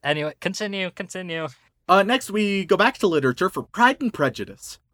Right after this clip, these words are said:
Speaker 2: Uh, Momo the Griff, you are none other than Elizabeth Bennet. Uh, Mike wants an Overlord review, you're George Wickham. And finally, Miguel De Leon, you are Mister Darcy himself.
Speaker 1: Yeah, no, I
Speaker 2: Uh,
Speaker 1: still feel like I
Speaker 2: next.
Speaker 1: need to apologize. <laughs>
Speaker 2: <laughs> Uh,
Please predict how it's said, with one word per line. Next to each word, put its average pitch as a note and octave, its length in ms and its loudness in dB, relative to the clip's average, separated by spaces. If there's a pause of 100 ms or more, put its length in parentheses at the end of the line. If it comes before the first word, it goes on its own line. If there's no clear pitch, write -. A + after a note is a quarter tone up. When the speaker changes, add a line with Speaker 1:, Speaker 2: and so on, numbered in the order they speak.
(140)
Speaker 2:
Uh, D3 420 2
Momo A#3 380 6
the F3 80 -2
Griff, C#4+ 340 0
you A#3+ 300 4
are E3+ 200 6
none D3 200 0
other C#3 200 2
than C#3 200 -2
Elizabeth C#3 460 0
Bennet. F3+ 280 0 (260)
Uh, D3+ 220 6
Mike A3+ 220 4
wants A3 200 4
an G3 100 2
Overlord F#3 420 4
review, D3+ 260 -2
you're F#3+ 280 4
George E3 420 2
Wickham. G3+ 300 0 (260)
And D#3+ 340 2
finally, G3 280 4
Miguel F#3 280 4
De G#3+ 140 4
Leon, G3 340 2 (160)
you B3 380 4 (140)
are F#3+ 220 4
Mister A3+ 380 0
Darcy G3 520 4
himself. C#3+ 600 -2 (300)
Speaker 1:
Yeah, D#3 220 2
no, D#3 240 0
I C3+ 40 0
Speaker 2:
Uh, C#3+ 40 2
Speaker 1:
still E3 200 4
feel A#3 120 4
like D3 120 4
I D#3 40 6
Speaker 2:
next. D3 60 4
Speaker 1:
need D3+ 120 0
to D#3 80 2
apologize. C3+ 600 4 (160)
<laughs> - 240 -12 (400)
Speaker 2:
<laughs> D#3+ 380 2 (440)
Uh, D#3+ 380 8